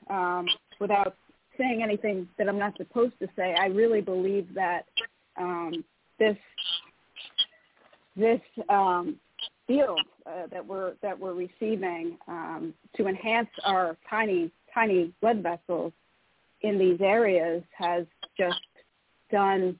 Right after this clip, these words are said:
for us what we couldn't do without it. And, um, I'm truly, truly grateful that you're with us because we need to hear your voice. And, um, it just drives it home once again, um,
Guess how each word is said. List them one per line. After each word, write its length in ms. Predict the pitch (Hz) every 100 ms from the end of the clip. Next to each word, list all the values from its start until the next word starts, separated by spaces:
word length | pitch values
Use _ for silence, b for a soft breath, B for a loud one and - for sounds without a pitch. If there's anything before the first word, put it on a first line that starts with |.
| _ _ _ _ _ _ _ -
for 240 | 226 208
us 180 | 214 233 -
what 180 | 196 190
we 140 | 196
couldn't 400 | - 220 190 170
do 180 | 190 185
without 420 | 170 170 185 185
it. 200 | 156 147 -
And, 320 | 165 165 165 -
um, 480 | 165 160 160 160 156 _
I'm 300 | 175 196 170 - - -
truly, 420 | 269 233 190 -
truly 260 | - 190 180
grateful 420 | 185 208 - 214
that 180 | 196 170
you're 480 | 175 202 220 214 196 _
with 260 | 185 202 190
us 200 | 175 180 _
because 500 | 190 180 - 180 175 170
we 200 | 185 233
need 260 | 233 269 320
to 120 | 302
hear 220 | 202 247
your 240 | 247 220 208
voice. 420 | 196 220 254 165 - - -
And, 340 | 190 185 175
um, 380 | 185 175 175 175 - _ _ _ _ _ _ _
it 140 | 208 -
just 200 | - 214 -
drives 340 | 226 202 208 202
it 100 | 202
home 340 | - 254 254
once 240 | 196 208 202
again, 680 | 196 156 202 214 190 170 170 -
um, 540 | - 175 160 160 156